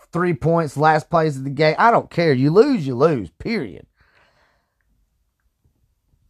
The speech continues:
So, now granted, Tennessee lost two games, wasn't there, wasn't in theirs, but all these people said Alabama should have been in. You can't put a two-loss Alabama team in over a two-loss Tennessee team because Tennessee beat Bama.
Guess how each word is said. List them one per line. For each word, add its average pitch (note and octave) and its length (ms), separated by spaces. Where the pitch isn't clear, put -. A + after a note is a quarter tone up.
So, D#3+ 480
now D3 140
granted, D#3+ 440
Tennessee G3 400
lost F#3 340
two B2+ 160
games, G#2+ 320
wasn't C3 300
there, F3 260
wasn't F3 280
in D#3+ 80
theirs, E3 320
but E3+ 420
all F#3 140
these F#3 80
people G3 180
said E3 220
Alabama E3 420
should D3+ 160
have C#3+ 80
been D3 160
in. D3 300
You B2 80
can't G#3 440
put G3+ 340
a C3+ 80
two-loss F#3+ 600
Alabama E3 440
team C#3 280
in C3+ 200
over C#3+ 320
a A#2+ 120
two-loss E3 480
Tennessee D3+ 480
team A#2+ 300
because A2 260
Tennessee B2+ 380
beat G2+ 260
Bama. F#2+ 320